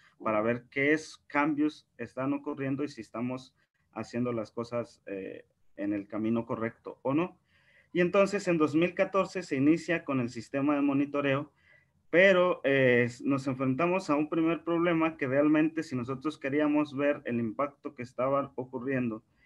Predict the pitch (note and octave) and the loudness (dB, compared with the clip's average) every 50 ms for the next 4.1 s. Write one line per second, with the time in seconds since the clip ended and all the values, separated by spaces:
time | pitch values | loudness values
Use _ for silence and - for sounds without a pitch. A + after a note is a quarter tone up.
0 | _ _ _ _ _ _ _ _ - - A#2 B2+ B2 B2 C3+ D3 D3+ C#3+ B2 A2 | _ _ _ _ _ _ _ _ -4 -2 2 4 6 6 8 8 6 6 4 2
1 | A2 G#2+ G#2+ G#2+ A2 G#2 - A2+ A2 A#2 C#3 C#3 C#3 D3+ D3+ D3 - C3+ C#3+ C#3+ | 0 0 -2 -4 -8 -8 -4 0 0 2 2 0 0 -4 -6 -4 -4 -4 -4 -4
2 | - C#3+ C#3 C#3+ D3 D3 C#3+ - - - C3 C3 C3 - - G#2+ - - - - | -2 0 2 2 2 2 2 0 -4 -8 -10 -10 -10 -14 -14 -16 -16 -14 -6 -4
3 | B2 C3 C3 C3+ C#3 C3+ C3+ B2+ C#3 C3+ C#3+ C#3 C#3 C3+ - A#2+ A#2 A2+ - - | -2 -2 -2 -2 -2 -4 -4 -4 -4 -4 -2 -2 -4 -4 -6 -6 -6 -6 -10 -20
4 | - - | -20 -20